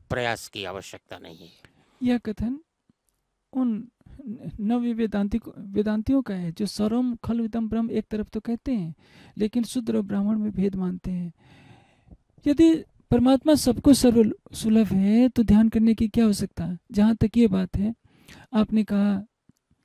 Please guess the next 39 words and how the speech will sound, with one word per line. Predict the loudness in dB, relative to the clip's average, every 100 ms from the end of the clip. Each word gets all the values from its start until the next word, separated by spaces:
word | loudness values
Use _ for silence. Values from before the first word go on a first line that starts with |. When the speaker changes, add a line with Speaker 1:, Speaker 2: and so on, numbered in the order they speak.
| _ _ _ -4
Speaker 2:
कि | -2 -2 -4 -12 _ _ _ _ _ _ _ _ -20 _ _ _ -12
ज-, | -12 -14 _ _ -2
परमात्मा | 2 0 0 0 0 0 -8 _ _ -2
इंद्रियों | 2 4 2
से | 2
प्राप्त | -2 0 0 2
होने | 4 4 4
वाला | 2 2
नहीं | 2 2
है, | 0 -2
तो | -4
फिर | 2 2 2 -2 -6 -2
आप | 0 4
ही | 2
तो | 2
मेरी | 2 2
बात | 2 0
का | -2
समर्थन | 0 0 0 -2
कर | -2
रहे | -2 0
हैं, | -2 -6 -20 -10 0
तो |
इससे | 2 2
तो | 0 0
सिद्ध | 0 4
है | 4
कि | 4
मूर्ति | 2 2 0
बनाना | 0 2 2
ही |
निरर्थक | 2 2 0 0 -2 -4
है। | -10 _ _ _ _ _ _ _ _ _ _ _ _ _ _ _
Speaker 1:
हाँ, | -12 -8 -8 -10
मैं | -10 -8
यही | -4 -4 -4
कह | -6 -6
रहा | -4 -6
था | -8 -12 -12